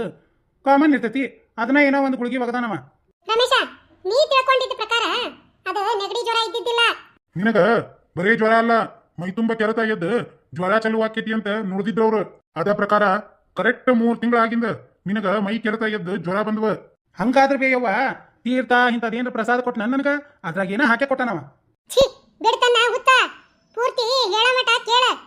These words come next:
Speaker 2: ಅಧಿಕ ಪ್ರಸಂಗಿ.
Speaker 3: ರಮೇಶ, ನೀ ಅನ್ಕೊಂಡಿರುವಂತ ಅಜ್ಜ ಅವ್ರಿರ್ಲಿಲ್ಲ. ನಮ್ಮವ್ವ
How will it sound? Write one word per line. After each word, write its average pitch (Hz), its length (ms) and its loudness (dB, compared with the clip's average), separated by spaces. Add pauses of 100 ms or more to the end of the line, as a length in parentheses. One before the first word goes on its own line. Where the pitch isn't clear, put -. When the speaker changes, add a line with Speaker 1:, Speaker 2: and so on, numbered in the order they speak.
(220)
Speaker 2:
ಅಧಿಕ 392 220 -4
ಪ್ರಸಂಗಿ. 494 420 0 (440)
Speaker 3:
ರಮೇಶ, 185 220 -4 (540)
ನೀ 196 140 2
ಅನ್ಕೊಂಡಿರುವಂತ 220 600 0
ಅಜ್ಜ 202 240 0 (440)
ಅವ್ರಿರ್ಲಿಲ್ಲ. 190 460 -2 (420)
ನಮ್ಮವ್ವ 190 380 0